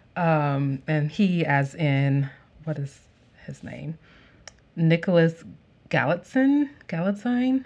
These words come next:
um, who plays Luke, is like, "Oh, he goes to the military," and they're, like, faking that they're married because she needs him for his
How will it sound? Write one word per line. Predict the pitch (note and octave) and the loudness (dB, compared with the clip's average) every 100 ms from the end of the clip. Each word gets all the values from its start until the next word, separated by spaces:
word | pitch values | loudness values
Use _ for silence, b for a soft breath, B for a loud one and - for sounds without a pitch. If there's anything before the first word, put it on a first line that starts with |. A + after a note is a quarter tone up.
| - B B B B B - | -10 B B B B B -2
um, | E3 | 0
who | E3 E3 | 0 0
plays | F3+ D#3+ E3 | 0 0 0
Luke, | F3 G3 F#3+ | 0 0 0
is | D#3+ D#3 | -8 -8
like, | D3+ - | -8 -6
"Oh, | F3 | -6
he | F3+ | -6
goes | E3 E3+ E3+ E3 | -6 -6 -6 -8
to | - E3+ D#3+ D#3 | -10 -6 -4 -4
the | E3 | -4
military," | G#3 G3+ G#3 G3+ G3 | -2 -2 -2 -2 -2
and | D#3+ | -2
they're, | D#3 | -2
like, | D3+ C#3 C#3 | -2 -4 -8
faking | - D#3+ D#3 E3 D#3 | -6 -4 -4 -4 -2
that | D3 C#3+ | -4 -6
they're | C#3 | -6
married | C#3 D3+ D3+ D3+ D3 | -4 -4 -4 -4 -8
because | C#3 C3+ C3 | -10 -12 -10
she | D3+ | -8
needs | C#3+ C#3 C3 C3+ - B B B - | -6 -4 -6 -8 -16 B B B -8
him | D3+ C3+ C3+ - | -4 -4 -6 -8
for | C3 C3 B2+ | -4 -4 -4
his | B2+ D3 C3 B2+ - | -6 -2 -2 -2 -8